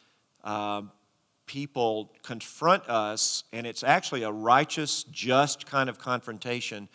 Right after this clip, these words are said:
and we treat it like carnal confrontation,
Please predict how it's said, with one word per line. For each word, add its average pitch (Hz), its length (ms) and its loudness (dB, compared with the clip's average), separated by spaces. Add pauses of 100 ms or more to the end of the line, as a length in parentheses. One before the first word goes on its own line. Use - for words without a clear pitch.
(400)
and 113 140 -8
we 117 120 -6
treat - 500 -2
it 180 140 -4
like 117 240 0
carnal 110 320 -6
confrontation, 101 920 -10